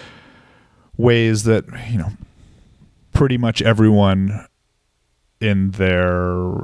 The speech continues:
in their childhood at some point, there, there, something emotionally suboptimal happens. Some, you know, s-, something, something bad happens, and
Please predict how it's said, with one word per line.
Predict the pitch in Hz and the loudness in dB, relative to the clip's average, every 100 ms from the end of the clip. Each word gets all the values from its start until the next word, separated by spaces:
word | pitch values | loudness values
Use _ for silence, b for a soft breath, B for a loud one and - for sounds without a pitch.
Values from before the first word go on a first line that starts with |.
| - - | -10 -6
in | |
their | 107 98 | -4 -4
childhood | - 92 95 92 | -2 -4 -2 -4
at | - | -2
some | - 131 | -2 -2
point, | - 98 98 | 0 -2 0
there, | 113 101 | 0 -2
there, | 120 110 104 101 98 | 0 2 4 2 0
something | - 131 120 120 110 | -2 0 2 2 2
emotionally | 101 98 - 101 95 92 90 92 90 B B B - _ - - - - _ - | 4 2 0 -2 -2 -2 -4 -6 -10 B B B -20 _ -20 -20 -20 -20 _ -12
suboptimal | - - 98 85 - - - - - - | -2 0 0 -2 -2 -2 -4 -6 -10 -12
happens. | - - - 113 - - | -10 -6 -8 -8 -12 -10
Some, | - 110 95 - - | -2 -2 -2 -6 -12
you | - 87 | -10 -8
know, | - | -10
s-, | - - - | -16 -20 -10
something, | - 104 101 90 90 - - B B B B B B B B B B B B B - - | -2 -2 0 -4 -4 -8 -20 B B B B B B B B B B B B B -20 -6
something | - 110 107 98 | -2 0 2 0
bad | 87 80 | 0 -2
happens, | - - - 90 - | -6 -6 -6 -8 -8
and | - 104 104 101 101 98 | 0 2 4 4 2 0